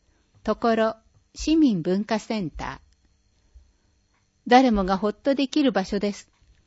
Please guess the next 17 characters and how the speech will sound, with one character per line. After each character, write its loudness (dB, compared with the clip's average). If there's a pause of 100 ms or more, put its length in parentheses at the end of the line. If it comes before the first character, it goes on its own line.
(140)
気 0
軽 6
に 6
寄 2
っ -6
て -4 (120)
悩 2
み 2
を 0
話 -4
し -18
て -8
み -2
ま -4
せ -8
ん -8
か？ -8